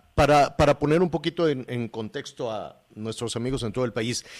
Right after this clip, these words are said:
en esta sesión maratónica, la de martes y miércoles,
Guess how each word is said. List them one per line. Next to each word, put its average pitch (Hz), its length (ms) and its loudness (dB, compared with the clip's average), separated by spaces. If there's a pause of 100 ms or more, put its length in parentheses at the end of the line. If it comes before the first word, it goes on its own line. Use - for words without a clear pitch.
(180)
en 131 200 -2
esta 208 260 0
sesión 147 400 0
maratónica, 123 640 -2
la 104 100 -4
de 98 100 -6
martes 127 420 -4
y - 20 -12
miércoles, 98 680 -10